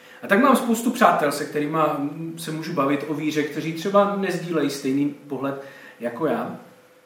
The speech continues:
Mám jednoho kamaráda, se kterým docela často s-, se bavíme o víře a on jednou vystihl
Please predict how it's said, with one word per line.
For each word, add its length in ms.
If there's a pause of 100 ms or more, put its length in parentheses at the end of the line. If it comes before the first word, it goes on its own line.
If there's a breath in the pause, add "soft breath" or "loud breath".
(180)
Mám 200
jednoho 220
kamaráda, 400
se 120
kterým 340
docela 320
často 380
s-, 380
se 140
bavíme 340
o 100
víře 360 (460 loud breath)
a 420 (300 loud breath)
on 320
jednou 400
vystihl 680